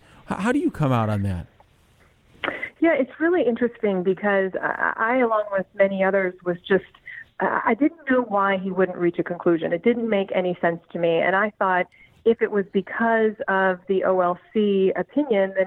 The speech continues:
Speaker 2: he would just say, "Listen, I can't bring these charges, and that's why I didn't. But let me tell you why I would have and could have, and here's why the evidence shows that a crime was committed." And it just, it didn't really occur to me, to be honest,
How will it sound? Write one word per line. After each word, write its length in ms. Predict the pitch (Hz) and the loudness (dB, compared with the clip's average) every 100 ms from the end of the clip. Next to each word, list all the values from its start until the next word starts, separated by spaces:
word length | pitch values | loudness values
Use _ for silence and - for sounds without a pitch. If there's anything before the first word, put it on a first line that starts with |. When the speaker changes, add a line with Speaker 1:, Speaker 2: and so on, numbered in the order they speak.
| 190 | 0
Speaker 2:
he 80 | 208 | 0
would 200 | 208 208 | 0 0
just 200 | 226 - | -4 0
say, 320 | 294 226 170 _ - - | 0 2 -2 _ -20 -4
"Listen, 280 | 240 240 190 | -2 2 0
I 140 | 180 190 | 0 -2
can't 340 | - 214 - | 0 0 2
bring 180 | 208 202 | -2 -2
these 180 | 185 - | -6 -2
charges, 400 | 247 262 190 185 | 0 0 0 0
and 140 | 180 180 | 0 0
that's 220 | 185 - | -2 -2
why 240 | 185 175 | 0 2
I 60 | 175 | 0
didn't. 460 | 175 262 202 - - | 0 -2 -2 -10 0
But 240 | 175 165 - - - 190 | 2 2 -4 -20 -6 0
let 120 | 196 | 0
me 100 | 202 | 0
tell 160 | - 202 | -2 0
you 140 | 190 | 0
why 240 | 185 190 185 | 0 2 0
I 40 | |
would 260 | 165 190 285 | 2 2 2
have 340 | 214 165 165 | 0 0 0
and 80 | 165 - | -4 -8
could 240 | - 285 | 2 2
have, 320 | 254 180 160 | 2 0 0
and 80 | 165 - | -2 -4
here's 180 | 196 190 | -4 2
why 160 | 180 | 0
the 140 | 175 180 | 2 0
evidence 320 | 175 175 165 - | 2 0 -2 0
shows 220 | 180 180 151 | 0 0 0
that 80 | 165 | -2
a 60 | |
crime 360 | 165 190 175 170 | 0 0 0 0
was 200 | 180 220 - - | 0 0 -4 -8
committed." 340 | 175 160 160 _ _ - - - | 0 2 2 _ _ -20 -20 -2
And 220 | 220 220 214 | 2 2 0
it 160 | 226 220 | -4 0
just, 200 | 285 277 - - | -2 -2 -12 -10
it 400 | - - - 220 | -4 -2 0 2
didn't 260 | 302 311 285 - | 0 0 -6 0
really 300 | 247 247 226 | 2 4 2
occur 320 | 214 302 330 | 0 -2 0
to 80 | 208 | 0
me, 260 | 180 170 - | 0 -2 -2
to 40 | |
be 140 | 165 165 | 0 2
honest, 320 | 160 165 | 2 0